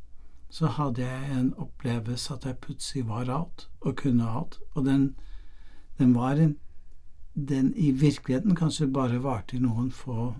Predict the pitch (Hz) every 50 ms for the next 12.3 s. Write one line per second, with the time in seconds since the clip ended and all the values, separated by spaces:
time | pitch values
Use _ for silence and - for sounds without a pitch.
0 | 160 - - 139 123 110 110 - - - 117 110 - 117 117 117 131 165 196 -
1 | - - - - - - - - - - - - - - - 139 127 123 123 120
2 | 123 - - - - 156 - - - - 143 120 110 98 90 - - 127 - -
3 | 202 214 202 - - - - - 151 117 113 117 117 117 120 120 - - 120 120
4 | 120 120 127 131 135 156 - - - - - - - 127 120 117 110 113 113 -
5 | - 127 104 113 117 113 113 117 113 123 123 - - - 123 120 - - - -
6 | - - - 120 120 113 107 - - 131 127 113 - - - 147 131 120 104 110
7 | 123 123 180 208 - - - - - - - - - - - - - - - -
8 | - - - - - - - - - - - - - 139 135 143 175 180 - 196
9 | 180 - - 147 139 - - - - - - - - - - - 170 170 - -
10 | 139 131 117 135 135 135 156 147 - - - 143 127 - 127 120 - 135 117 -
11 | 139 127 127 131 107 110 131 135 - - - - - 143 110 - 120 113 90 -
12 | 135 156 160 - - -